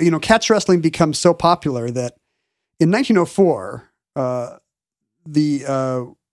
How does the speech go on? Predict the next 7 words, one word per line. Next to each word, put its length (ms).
world 680
makes 200
the 160
odd 240
decision 500
of 140
holding 680